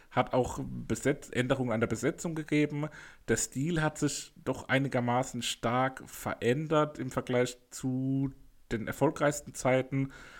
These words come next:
Nichtsdestotrotz war dieses Album für mich persönlich, und das ist ein sehr persönlicher, ähm, äh, eine persö-, persönliche Auswahl jetzt, weil in, auf unserer Urlaubsreise von Slowenien, wir haben hiervon erzählt, ähm,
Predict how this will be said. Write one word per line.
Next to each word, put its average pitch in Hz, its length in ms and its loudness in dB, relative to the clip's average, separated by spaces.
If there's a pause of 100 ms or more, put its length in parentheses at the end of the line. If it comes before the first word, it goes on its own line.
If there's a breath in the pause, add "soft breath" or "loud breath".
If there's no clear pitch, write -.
(640 loud breath)
Nichtsdestotrotz 135 960 2
war 120 200 4
dieses 147 300 -4
Album 127 400 4
für 127 140 0
mich 127 260 0
persönlich, 127 560 4
und 104 180 -4
das 120 120 -2
ist 127 100 -2
ein 123 120 -2
sehr 120 180 4
persönlicher, 104 920 0
ähm, 98 420 -4 (720 soft breath)
äh, 117 60 0
eine 101 380 2
persö-, 107 300 0
persönliche 139 520 2
Auswahl 107 380 2
jetzt, - 260 0
weil 104 320 2 (720)
in, 117 300 -2
auf - 160 -6
unserer 120 240 -2
Urlaubsreise 131 480 2
von 120 160 -4
Slowenien, 117 560 2
wir 107 80 6
haben 113 120 2
hiervon 117 380 0
erzählt, 127 560 0 (640 loud breath)
ähm, 120 480 2